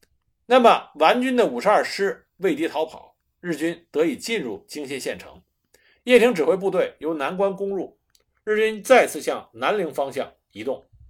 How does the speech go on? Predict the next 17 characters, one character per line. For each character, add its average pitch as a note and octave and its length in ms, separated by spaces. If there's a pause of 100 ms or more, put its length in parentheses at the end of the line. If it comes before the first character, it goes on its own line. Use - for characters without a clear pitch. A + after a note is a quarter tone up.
(840)
最 A3+ 140
终 A3 180
撤 A#3 220
回 C3 120
了 A2+ 80
芜 G2+ 140
湖。 - 300 (580)
这 C#4 160
次 G#3+ 140
战 F3 180
斗， C3+ 320
叶 F#3+ 160
挺 D#3+ 160
几 - 180
次 C3+ 160
遭 D3+ 200
险， - 220